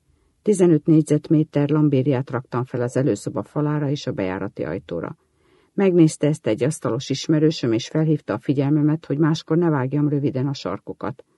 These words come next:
Amikor lányomnál lambériáztam, már jobban odafigyeltem a sarkok kialakításánál a vágáshosszra. Beépített szekrényt is készítettem már. A lakásomat magam tartom tisztán.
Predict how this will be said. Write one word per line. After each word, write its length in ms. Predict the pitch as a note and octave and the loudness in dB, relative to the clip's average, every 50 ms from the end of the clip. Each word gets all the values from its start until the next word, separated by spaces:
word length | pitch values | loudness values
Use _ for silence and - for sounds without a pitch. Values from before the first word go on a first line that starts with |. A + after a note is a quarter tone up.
| _ - - _ _ _ _ _ _ | _ -20 -20 _ _ _ _ _ _
Amikor 400 | - D3+ F3 E3 E3 - E3 E3 | 2 4 4 4 4 2 0 0
lányomnál 560 | F3 F#3+ G3 F#3+ F3 E3 D#3+ D3 C3+ C3+ D3 | 2 2 2 4 6 6 6 4 4 2 2
lambériáztam, 840 | D3 D3 D#3+ D#3 D3 C#3+ D3+ E3 D3+ D3 D#3+ - - - D#3 E3 | 2 4 4 4 4 4 4 4 2 2 0 -2 -2 -2 0 2
már 160 | E3+ E3+ E3 | 2 2 2
jobban 280 | D#3+ B2+ A#2 C3 B2 C#3+ | 2 0 0 0 -2 -2
odafigyeltem 680 | C3 C3 - B2 - C#3 C3+ C3+ A#2+ C#3 D#3 - A#2+ A2 | -2 -2 -4 -6 -6 -4 -4 -2 -4 -4 -4 -4 -4 -4
a 60 | D3 | -4
sarkok 420 | - - C3 A2+ C3 - C3+ C3 | -2 -2 -4 -4 -4 -6 -12 -8
kialakításánál 1000 | _ - C#3+ C#3+ D3 C#3+ - C#3+ B2+ - - A#2+ C3 - - B2 B2 C3+ C#3 C3 | _ -2 -2 -2 -2 -2 -4 -6 -6 -4 -6 -6 -6 -6 -6 -4 -4 -4 -4 -4
a 60 | B2+ | -4
vágáshosszra. 840 | G#2 F#2 F#2 - - F2+ - - - - - - - - F#2 - - _ _ _ _ _ _ _ _ _ _ _ _ _ | -4 -6 -8 -6 -8 -10 -12 -10 -12 -12 -14 -14 -12 -12 -12 -12 -12 _ _ _ _ _ _ _ _ _ _ _ _ _
Beépített 540 | E3+ G3+ G#3+ G#3+ G3+ - C#3 - C#3 C3+ | 4 6 6 6 6 4 0 0 0 -2
szekrényt 440 | - - D#3 D3 - - D3+ C#3+ D#3 | -2 -2 -4 -4 0 0 0 0 0
is 140 | - D3 - | -2 -6 -6
készítettem 680 | - C#3 C3 - - C3+ C3 - C#3 - _ - F#2 F#2+ | -6 -6 -6 -4 -6 -8 -8 -8 -10 -12 _ -8 -6 -4
már. 300 | F#2+ G2 F#2+ G2+ - _ _ _ _ _ _ _ _ _ | -4 -4 -6 -8 -10 _ _ _ _ _ _ _ _ _
A 80 | _ E3 | _ -4
lakásomat 640 | F3+ F#3+ - - F#3 F3 - - F3 F3 E3+ E3 - | -4 -2 -2 -2 -2 -2 -2 -2 0 0 0 0 0
magam 300 | D#3+ C#3+ C3+ C3 C3 C#3+ | 0 0 2 0 0 0
tartom 420 | - C3 B2+ - - - D3+ D3 | -2 -4 -6 -6 -4 -4 -4 -4
tisztán. 520 | - - B2+ - - - A#2+ A#2 D3+ C#3+ | -4 -6 -10 -12 -10 -8 -6 -4 -4 -6